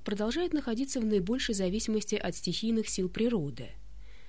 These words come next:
В этой области овладение силами природы составляет даже основную канву, на которой развивается процесс. Для такого овладения необходимым условием является усиленное применение труда и постепенное, строго закономерное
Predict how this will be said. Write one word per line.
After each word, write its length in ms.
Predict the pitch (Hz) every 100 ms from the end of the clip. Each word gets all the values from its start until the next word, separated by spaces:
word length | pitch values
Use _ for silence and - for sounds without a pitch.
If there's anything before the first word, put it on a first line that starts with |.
| -
В 60 |
этой 220 | 170 175 202
области 340 | 233 180 -
овладение 480 | 151 160 156 165 156
силами 320 | - 160 156
природы 460 | 147 160 175 220 170
составляет 560 | 160 - 160 180 190
даже 240 | 185 180 180
основную 680 | 165 160 170 160 175 208
канву, 460 | 196 156 147 196 226 - -
на 80 | 180
которой 340 | 175 165 180 190
развивается 600 | 202 214 226 175 175 -
процесс. 640 | 233 262 240 139 - - - - - - - -
Для 240 | 160 165 160
такого 320 | 170 170 165
овладения 600 | 156 160 160 226 262 151
необходимым 540 | 151 151 165 165 160 165
условием 460 | 160 202 254 226
является 540 | 175 160 196 226 - -
усиленное 520 | 185 - 226 226 202
применение 560 | 175 175 170 202 214
труда 520 | 185 160 151 180 233 262
и 180 | 175
постепенное, 800 | 151 175 - 160 147 185 254 269 285
строго 320 | - 220 233
закономерное 800 | 220 170 160 156 220 240 233